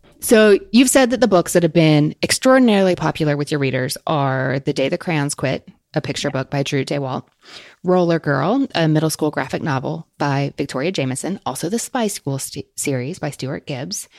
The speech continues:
Speaker 1: Anything by JoJo Moyes, and Boys in the Boat by James Daniel Brown. That's narrative nonfiction. Now,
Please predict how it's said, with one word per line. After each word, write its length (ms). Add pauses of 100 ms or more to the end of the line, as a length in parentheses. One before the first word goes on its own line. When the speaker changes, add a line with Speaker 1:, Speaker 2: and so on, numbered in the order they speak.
(500)
Speaker 1:
Anything 480
by 160
JoJo 340
Moyes, 540 (180)
and 480 (160)
Boys 340
in 140
the 80
Boat 340
by 160
James 540 (100)
Daniel 520
Brown. 400
That's 240
narrative 400
nonfiction. 720 (580)
Now, 300